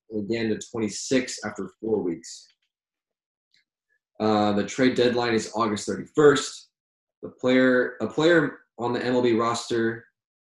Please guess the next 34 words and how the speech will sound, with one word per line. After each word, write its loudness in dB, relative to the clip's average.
must -2
be 2
on 4
the -2
M -2
L 2
B 0
roster -4
by -2
September -6
twenty, -6
by -2
September -4
fifteenth -2
to -12
be 0
eligible 2
for -4
the -8
postseason. -2
Uh, -4
the -6
teams 0
are 4
allowed 2
to -2
have -2
a, 2
a -10
three-player 2
taxi -2
squad, -4
meaning -2
that -2